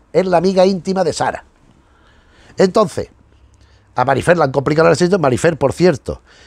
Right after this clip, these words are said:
interpretada por Litzi, Litzi, L I T Z Y, no, no tiene más nombre, de adulta, que es, ahora hablaremos más de ella porque es importante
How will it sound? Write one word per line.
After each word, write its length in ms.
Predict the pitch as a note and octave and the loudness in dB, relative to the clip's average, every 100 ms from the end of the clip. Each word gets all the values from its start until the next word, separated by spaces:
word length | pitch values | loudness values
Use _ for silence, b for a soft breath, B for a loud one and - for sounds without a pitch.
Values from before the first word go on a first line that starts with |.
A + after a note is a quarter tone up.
| b - | b -4
interpretada 840 | F3+ D#3 F3 D3 D#3 F3+ D#3 A#2+ | -4 0 0 2 0 2 2 0
por 420 | - F#3 D3+ F#2 _ _ _ | 2 2 2 -4 _ _ _
Litzi, 480 | F3+ A#3 - G#3+ E4+ _ _ _ | 0 0 0 -2 -4 _ _ _
Litzi, 540 | C3 A#3+ - - G#2 - _ _ _ _ _ _ _ _ _ _ _ - | -6 -6 -8 -12 -12 -12 _ _ _ _ _ _ _ _ _ _ _ 0
L 340 | C3 F3 F3 _ _ - | 2 2 -2 _ _ -2
I 200 | G3 B3+ _ | -2 -2 _
T 240 | - F3 A3+ | 0 0 0
Z 400 | - D#3+ F3 - | -4 -2 0 -2
Y, 160 | - C#3+ C3+ | 0 2 2
no, 240 | G#2 G2+ B2 - | 2 0 -4 -4
no 180 | B2+ C#3+ | -2 0
tiene 220 | C#3+ C#3 | 0 -2
más 100 | C#3 | -2
nombre, 240 | D3+ D#3+ F#3 B B B - | -4 -6 -10 B B B -4
de 140 | B2+ | 0
adulta, 460 | F3+ G3+ E3+ E3 G#3 _ _ _ _ _ _ _ _ b b b b b b b _ | 4 4 2 -4 -8 _ _ _ _ _ _ _ _ b b b b b b b _
que 140 | - F3 | 0 0
es, 240 | - - _ _ _ _ _ _ _ _ _ _ _ _ - - - - - - - - - - - | 0 -10 _ _ _ _ _ _ _ _ _ _ _ _ -20 -20 -20 -20 -20 -20 -20 -20 -20 -20 -6
ahora 460 | A2+ A#2+ B2 A#2 A#2 | -2 0 2 0 0
hablaremos 360 | A#2 B2 B2+ B2 | 0 0 -2 -2
más 140 | B2 | -2
de 60 | C3 | 0
ella 100 | D3 | 0
porque 240 | C#3+ B2 | -2 -2
es 80 | A#2+ | -2
importante 580 | A2+ C#3+ E3+ D#3 F3+ | -2 -2 -2 -2 -4